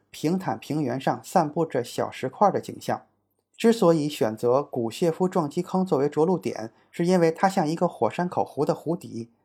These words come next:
如果古谢夫撞击坑曾经有湖水的话，那么在它的底部就有可能有水下环境的沉积物。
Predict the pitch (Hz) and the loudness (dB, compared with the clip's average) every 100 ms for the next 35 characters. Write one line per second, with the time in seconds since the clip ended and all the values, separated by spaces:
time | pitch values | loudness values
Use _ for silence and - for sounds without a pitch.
0 | _ _ 170 196 202 202 117 113 175 165 | _ _ 0 4 4 2 -2 -2 -2 0
1 | 185 185 156 180 175 180 175 160 151 185 | 0 0 -2 -2 0 0 -2 -6 -2 0
2 | 156 - - 139 - - - 131 - - | 0 0 -2 -6 -4 -6 2 2 2 -2
3 | _ _ - 170 143 131 151 180 170 151 | _ _ -6 -2 0 0 0 2 0 -2
4 | 180 - 160 - - 131 143 147 107 120 | -10 -2 -2 -2 -4 0 0 0 -4 -4
5 | 131 160 175 117 110 160 139 120 135 165 | 0 2 2 -2 -2 0 0 0 0 -2
6 | 127 - 120 151 185 190 151 | -4 -4 -4 0 0 0 -4